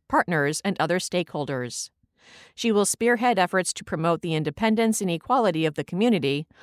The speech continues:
while strengthening the organization and its programs. High-tech swap shop.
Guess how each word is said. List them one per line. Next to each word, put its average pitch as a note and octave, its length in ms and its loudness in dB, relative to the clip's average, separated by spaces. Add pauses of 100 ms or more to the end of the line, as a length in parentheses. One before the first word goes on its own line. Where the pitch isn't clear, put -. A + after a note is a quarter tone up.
(140)
while E3+ 160 2
strengthening A#3 560 2
the A3 140 2
organization G3+ 840 0
and C#3+ 200 -4
its D#3 160 -8
programs. B2+ 720 -8 (3250)
High-tech A3+ 420 2
swap D#3+ 280 0
shop. C3+ 360 0